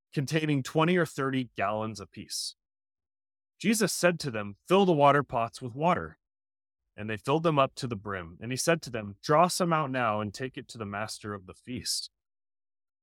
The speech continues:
And they took it. When the master of the feast had tasted the water that was made wine and did not know where it came from, but the servants who had drawn the water knew, the master of the feast called the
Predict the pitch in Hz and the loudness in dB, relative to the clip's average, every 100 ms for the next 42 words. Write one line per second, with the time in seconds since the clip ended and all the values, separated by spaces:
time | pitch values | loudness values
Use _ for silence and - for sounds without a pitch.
0 | _ _ _ _ _ _ - 131 135 127 | _ _ _ _ _ _ 0 4 4 4
1 | 190 - 101 - _ _ - 131 131 139 | 2 2 -2 -4 _ _ -10 -6 0 4
2 | 214 - 247 147 127 156 147 - 117 104 | 4 2 0 2 0 2 0 -2 -6 -6
3 | 131 131 - 139 123 113 127 123 110 104 | -4 -4 -4 -4 -2 4 4 4 2 0
4 | 98 104 113 120 101 113 110 92 92 101 | -2 -6 -4 -6 -4 -2 -2 -4 -10 -10
5 | 104 147 139 127 117 123 120 110 117 117 | -6 2 4 4 2 -2 -2 -2 0 -2
6 | 98 - 131 120 90 85 95 - 113 - | -4 -6 -6 -6 -10 -12 -16 -4 -4 -2
7 | 95 - 127 104 - 104 85 87 117 139 | -6 -2 -2 -4 -8 -6 -6 2 4 4
8 | 85 80 78 78 78 78 - - _ _ | 2 -8 -10 -12 -14 -14 -14 -16 _ _
9 | _ _ _ _ 107 117 131 151 - 139 | _ _ _ _ -2 4 6 4 2 2
10 | 123 107 101 - 143 123 - - - - | 2 0 -6 -2 -2 -2 -4 -8 -8 2
11 | 123 139 139 | 4 4 -2